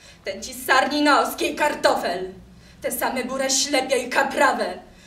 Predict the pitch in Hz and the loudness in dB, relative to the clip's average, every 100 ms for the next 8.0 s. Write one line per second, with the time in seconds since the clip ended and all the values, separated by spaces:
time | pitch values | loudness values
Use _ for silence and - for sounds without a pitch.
0 | - - - 330 311 403 294 - 339 330 | -12 -2 6 6 8 6 6 4 6 6
1 | 320 233 226 226 - - 254 330 339 370 | 6 4 2 0 -12 -14 -2 0 0 0
2 | 330 294 294 370 330 330 330 320 - - | 2 2 4 6 8 8 4 2 -6 -14
3 | - 302 440 453 440 370 - - - - | -16 4 6 8 8 6 4 2 -6 -16
4 | - - - - - - _ - - - | -20 -20 -20 -20 -20 -20 _ -20 -20 -20
5 | - - - - - - - - - - | -20 -20 -20 -20 -20 -20 -20 -20 -20 -20
6 | 160 160 - - - - - - - - | -20 -20 -20 -20 -20 -20 -20 -20 -20 -20
7 | - 330 339 339 349 339 - 247 185 170 | -18 -14 -12 -12 -14 -12 -8 -6 -8 -14